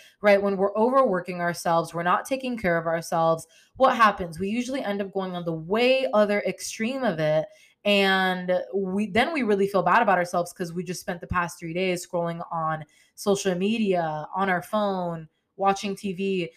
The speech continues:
and not really doing anything that was, like, really in alignment with our, you know, greater goals, right? And we've all had days like that, right? Like, just couch potato, s-, doom scrolling,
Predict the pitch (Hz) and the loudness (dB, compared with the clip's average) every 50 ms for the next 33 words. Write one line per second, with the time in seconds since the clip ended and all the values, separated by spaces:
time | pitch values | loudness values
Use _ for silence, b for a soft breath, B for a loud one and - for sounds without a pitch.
0 | b b b b 220 226 285 320 - - 370 349 262 190 202 196 208 240 262 254 | b b b b 2 4 4 2 2 0 -2 -2 0 0 2 2 2 2 0 -2
1 | 226 220 - 202 190 180 180 190 196 190 185 165 175 190 185 196 196 190 180 175 | -2 -4 -4 -4 -2 -2 0 -2 -2 -4 -6 -4 -4 0 2 2 2 2 0 0
2 | 165 160 160 165 170 170 170 165 165 - - 175 160 - 170 160 156 151 151 151 | 0 -2 -2 -2 -2 -4 -6 -8 -8 -8 -8 -8 -6 -2 -2 -2 0 -2 -4 -6
3 | - _ _ _ _ 175 175 156 147 - - - 175 165 160 156 147 165 156 - | -12 _ _ _ _ -14 -12 -12 -12 -10 -6 -4 -4 -4 -4 -4 -6 -6 -6 -6
4 | - - - 190 180 170 160 - b b b b b b b b 214 247 294 294 | -6 -6 -2 -2 -2 -2 -2 -4 b b b b b b b b 2 2 2 2
5 | - - 190 190 185 180 165 170 175 165 160 151 165 151 156 147 151 160 147 147 | 2 2 4 4 6 6 4 4 2 2 0 0 -2 -2 -2 -2 -2 -2 -4 -4
6 | - - 160 - 104 - - 175 165 - 165 160 - - 160 - - - - 208 | -4 -8 -8 -6 -6 -4 -2 -2 -2 -2 -2 -4 -6 -8 -12 -14 -6 0 4 4
7 | 202 202 - - 196 196 - 185 180 180 180 175 175 170 170 170 165 165 b b | 4 4 2 -2 -4 -2 -2 0 2 2 4 4 4 4 4 2 0 -2 b b
8 | b b b b b b - - - - - - 190 156 - 220 233 240 240 240 | b b b b b b -8 -6 -6 -6 -6 -8 -8 0 2 4 4 4 4 2
9 | 233 226 226 220 - 226 220 214 208 208 202 202 202 202 196 196 196 196 196 190 | 2 0 -2 -2 0 2 4 6 6 6 6 6 4 4 4 2 2 2 2 0
10 | 190 190 185 190 185 180 | 0 0 -2 -4 -6 -8